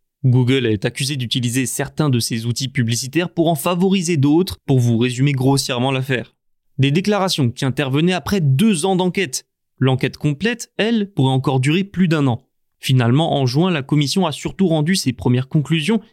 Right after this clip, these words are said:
et fait part de ses craintes. Et donc, selon Bloomberg, dans une lettre adressée aux autorités antitrust de l'Union européenne, Google a averti qu'il n'accepterait pas l'obligation de la cession d'une partie de ses services publicitaires.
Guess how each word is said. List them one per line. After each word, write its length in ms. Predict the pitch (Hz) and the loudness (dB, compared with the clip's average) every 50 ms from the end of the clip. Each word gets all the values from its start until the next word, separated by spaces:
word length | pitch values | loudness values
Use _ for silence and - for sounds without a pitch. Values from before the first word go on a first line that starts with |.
| _ - | _ -2
et 100 | 185 185 | -2 0
fait 140 | - 175 | 0 0
part 240 | 156 - - 208 185 | -2 -2 -2 -2 0
de 80 | 160 156 | 0 -2
ses 200 | 143 - - 156 | -2 -2 -6 -8
craintes. 520 | - - - 151 139 113 - - - _ _ _ _ _ _ _ _ _ - | -10 -6 -4 -2 -2 -2 -4 -6 -16 _ _ _ _ _ _ _ _ _ -2
Et 100 | - 214 | 0 0
donc, 340 | 185 151 151 135 120 113 - - | 2 4 4 2 2 0 -4 -8
selon 300 | - - - 127 120 117 | -8 -4 -2 0 0 0
Bloomberg, 540 | 107 127 147 160 175 214 220 220 208 202 196 - _ - | 2 2 4 4 4 2 2 0 -2 -6 -8 -10 _ -4
dans 140 | 147 151 143 | -2 0 0
une 240 | 131 131 131 131 139 | 2 2 2 2 2
lettre 260 | 165 208 196 - - | 2 0 -2 -2 -4
adressée 360 | 143 - 139 139 131 - 151 | -4 -2 -2 -4 -2 0 0
aux 100 | 131 117 | 0 0
autorités 400 | 117 113 - 123 123 123 - - - | 0 0 -2 -2 -2 -2 -6 -4 -2
antitrust 580 | 151 139 131 - 131 - - 170 143 - - | -2 -2 -4 -4 -6 -4 -2 -2 -2 -2 -2
de 120 | 135 120 123 | 0 0 2
l'Union 300 | 120 117 117 123 123 - - | 2 2 2 0 0 0 0
européenne, 580 | 143 143 160 160 135 - 139 143 165 185 185 185 _ _ _ _ - - | 0 0 0 0 0 0 -2 0 0 0 -2 -2 _ _ _ _ 0 2
Google 340 | 202 190 170 165 165 175 | 2 4 4 4 2 2
a 60 | 170 151 | 2 2
averti 340 | 143 131 139 135 - 190 | 0 0 -2 -2 -4 -8
qu'il 160 | 180 - 180 151 | -4 -2 0 0
n'accepterait 560 | 156 170 - - - 147 - - 165 165 165 | 0 0 -2 -4 -6 -4 -2 -2 -2 -2 -2
pas 280 | - - 202 202 208 | -2 -2 -2 0 2
l'obligation 600 | 208 190 180 156 147 156 147 151 147 139 - 180 | 2 2 2 2 2 0 0 -2 -4 -2 0 0
de 60 | 170 151 | 2 2
la 100 | 127 123 | 0 0
cession 380 | - - 175 - - 160 160 | -2 -4 -6 -4 -2 0 2
d'une 200 | 156 156 170 175 | 2 2 2 0
partie 360 | - - 196 190 - - 185 | 0 -2 -6 -4 -4 -6 -4
de 100 | 165 185 | -2 -2
ses 140 | 185 - 165 | -2 -2 -2
services 340 | 139 - 147 135 135 147 135 | -4 -2 -2 0 0 -2 -2
publicitaires. 720 | - - 147 131 127 127 - 139 131 139 123 120 - - | -2 0 0 2 0 0 -2 -4 -2 -2 -2 -2 -4 -10